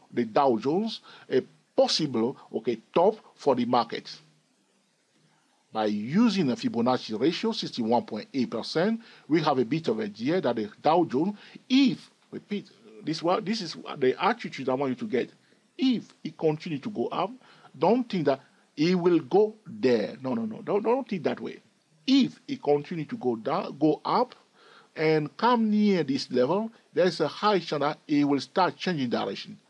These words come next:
That's all. This is our expectation. We have a bit of idea what can happen. But now, we wait for it to happen. All right? <laughs> Okay? So,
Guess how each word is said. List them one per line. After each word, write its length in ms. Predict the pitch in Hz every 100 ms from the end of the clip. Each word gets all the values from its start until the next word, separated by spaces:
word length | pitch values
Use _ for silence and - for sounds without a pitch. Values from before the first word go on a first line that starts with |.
| 120
That's 340 | 143 139 -
all. 280 | 110 104 - _ _ -
This 220 | - 208 170
is 160 | - -
our 200 | 135 120
expectation. 800 | 110 - 98 - 113 - - - _ _ _ _ _ _
We 120 | 120
have 260 | 110 170 175
a 60 | 127
bit 280 | 143 196
of 140 | 143 117
idea 520 | 107 104 127 151 220 - _ _
what 540 | 123 120 143 196 262 -
can 260 | - 180 160
happen. 560 | - 175 175 196 101 85 _ _ - - -
But 220 | 127 139
now, 380 | 143 160 143 - 147
we 120 | 175
wait 240 | 160 233
for 160 | - 143
it 80 | 131
to 60 |
happen. 420 | 107 127 101 104 110 - - - - -
All 140 | 151
right? 160 | 262 294 -
<laughs> 120 | -
Okay? 340 | 196 160 220 320 - -
So, 300 | - 180 160